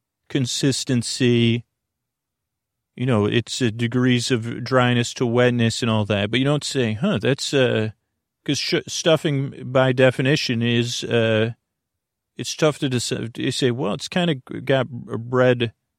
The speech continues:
It has, it has cubular parts, but it's not a cube. It's made up of cubes, uh, or something like cubes, but don't, they don't necessarily always look like cubes.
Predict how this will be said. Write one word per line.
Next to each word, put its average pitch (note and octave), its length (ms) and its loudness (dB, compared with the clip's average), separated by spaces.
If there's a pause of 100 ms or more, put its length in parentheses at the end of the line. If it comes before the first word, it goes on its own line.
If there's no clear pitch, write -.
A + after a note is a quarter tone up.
(120)
It C#3+ 160 0
has, D#3 240 2
it D#3 180 0
has E3+ 280 2
cubular D3+ 580 2
parts, - 760 2
but B2+ 140 -2
it's - 140 -8
not C#3+ 180 0
a - 40 -2
cube. A2+ 600 0 (1400)
It's C3+ 200 -2
made C#3 240 6
up B2 160 4
of A2+ 200 -2
cubes, C3 640 2
uh, A#2+ 160 -2
or A#2+ 720 2
something B2+ 540 -2
like C3 420 0
cubes, C3 480 0
but A#2+ 240 -4
don't, B2+ 320 0
they C3+ 80 2
don't B2 180 2
necessarily A#2+ 540 0
always A2 320 0
look C3 280 0
like G#2 220 -2
cubes. G#2 800 -6